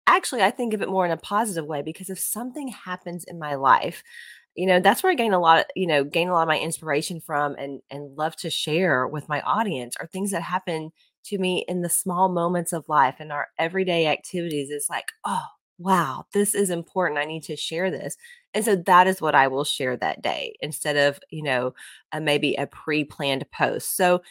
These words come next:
keep that in mind. You don't have to be super rigid, but getting at least a skeleton framework will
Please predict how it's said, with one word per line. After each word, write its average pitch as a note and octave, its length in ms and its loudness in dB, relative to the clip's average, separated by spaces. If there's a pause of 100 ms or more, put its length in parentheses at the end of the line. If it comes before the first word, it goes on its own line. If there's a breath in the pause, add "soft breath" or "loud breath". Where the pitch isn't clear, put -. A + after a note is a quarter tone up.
(240 loud breath)
keep F4+ 280 2
that F#4 160 8
in E4+ 140 6
mind. D#3+ 540 4 (140)
You F#3+ 180 -4
don't A3 200 0
have C#4 180 0
to C4 100 0
be A3+ 140 2
super G#3+ 420 2
rigid, D3 480 4 (320 loud breath)
but E3+ 280 2 (280)
getting A#3+ 280 2
at D#3 120 -2
least G3+ 220 2
a A3 60 -2
skeleton G3+ 640 2
framework F#3+ 1000 0
will E3+ 400 4